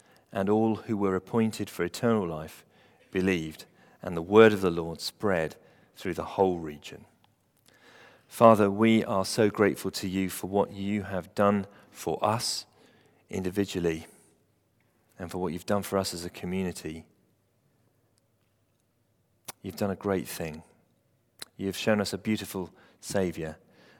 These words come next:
and you've called us to belong to him. And you've incorporated us into his body, your people, the church. And you've given us a new hope and a new start and a new heart and a new love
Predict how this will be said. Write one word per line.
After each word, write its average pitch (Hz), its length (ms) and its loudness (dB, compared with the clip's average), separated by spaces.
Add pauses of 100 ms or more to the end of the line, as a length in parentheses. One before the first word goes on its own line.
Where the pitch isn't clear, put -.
and 98 160 -4
you've 92 140 -6
called 110 200 -4
us - 140 -6
to 92 100 -8
belong 92 360 -4
to 87 100 -12
him. 85 300 -14 (960)
And 92 80 -8
you've 95 100 -6
incorporated 104 640 0
us 98 220 0
into 90 460 -8 (440)
his - 180 -10
body, 92 460 -2 (100)
your 92 280 -8 (160)
people, 90 300 -10
the 85 100 -14
church. - 560 -8 (680)
And - 100 -10
you've 101 60 -8
given 110 160 0
us - 140 -4
a 95 40 -4
new 95 180 -2
hope 85 400 -6 (840)
and 98 120 -4
a 104 40 0
new 101 120 0
start 80 640 -4 (840)
and 101 140 -2
a 107 40 2
new 104 180 2
heart 78 520 -8 (920)
and 95 100 -8
a 98 40 -2
new 98 200 0
love 95 600 0